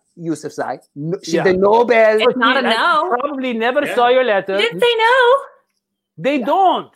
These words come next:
Speaker 1: That's
Speaker 2: It was
Speaker 1: almost
Speaker 2: a
Speaker 1: a yes.
Speaker 3: She
Speaker 2: generic
Speaker 3: could have said nothing.
Speaker 1: That's almost a
Speaker 3: She could
Speaker 1: yes.
Speaker 3: have not sent a letter at all.
Speaker 1: Exactly.
Speaker 2: I mean,
Speaker 1: By the
Speaker 2: even,
Speaker 1: way,
Speaker 2: I
Speaker 1: came
Speaker 2: won't
Speaker 1: to my
Speaker 2: name
Speaker 1: house.
Speaker 2: names, but I know really cheap people that still respond to letters, okay? It's not expensive to respond to
Speaker 1: <laughs>
Speaker 2: letters.
Speaker 3: Was this before or after the draft?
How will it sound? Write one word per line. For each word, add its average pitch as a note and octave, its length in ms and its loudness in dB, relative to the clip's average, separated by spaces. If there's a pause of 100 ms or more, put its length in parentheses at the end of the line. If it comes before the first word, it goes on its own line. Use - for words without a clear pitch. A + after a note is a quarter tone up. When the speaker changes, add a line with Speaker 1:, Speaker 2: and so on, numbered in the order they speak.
Speaker 1:
That's A3+ 120 -6
Speaker 2:
It C#4+ 40 0
was C4 80 4
Speaker 1:
almost D#4 200 0
Speaker 2:
a D4+ 40 -2
Speaker 1:
a C#4+ 40 0
yes. A#3 40 -2 (180)
Speaker 3:
She B3+ 40 -4
Speaker 2:
generic B3+ 60 -6
Speaker 3:
could C#4+ 100 -2
have D#4+ 160 -8
said C#4+ 100 -4
nothing. F4 500 -4 (200)
Speaker 1:
That's F#3+ 140 -8
almost B3+ 360 -2
a - 20 -10
Speaker 3:
She - 60 -4
could G#3 80 0
Speaker 1:
yes. F#4+ 80 0
Speaker 3:
have C#4 80 0
not C#4+ 240 0
sent D4+ 160 -4
a C4+ 40 -2
letter C4+ 220 0
at A#3+ 240 -2
all. C#4 460 -6 (180)
Speaker 1:
Exactly. C#3+ 520 -8 (760)
Speaker 2:
I G#3+ 100 -2
mean, A#3+ 200 -4
Speaker 1:
By A3 60 -16
the B3 60 -4
Speaker 2:
even, C#4 240 2
Speaker 1:
way, G#3 80 0
Speaker 2:
I G3+ 40 0
Speaker 1:
came A#3+ 100 -4
Speaker 2:
won't C#4 120 0
Speaker 1:
to B3+ 60 -4
my B3+ 140 -2
Speaker 2:
name - 20 -4
Speaker 1:
house. A3 160 0
Speaker 2:
names, A3 320 -4
but G#3+ 220 -6
I A3+ 140 0
know A#3+ 400 -2 (180)
really A#3+ 400 -4
cheap B3+ 240 -12
people G3+ 300 -8
that F3+ 260 -4 (120)
still A#3 280 -4
respond F3+ 480 -6
to D#3+ 80 -10
letters, D#3 420 -10
okay? D#3+ 320 -8
It's E3+ 100 -12
not B3 220 0
expensive F#3+ 480 -6
to F#3+ 120 -2
respond D#3 340 -4
to C#3+ 80 -8
Speaker 1:
<laughs> C#3 60 -6
Speaker 2:
letters. - 280 -12
Speaker 3:
Was B3+ 180 -4
this E4 160 -6
before D#4 460 0
or B3 160 0
after A3+ 280 -4
the G3 100 -12
draft? D#3 500 -6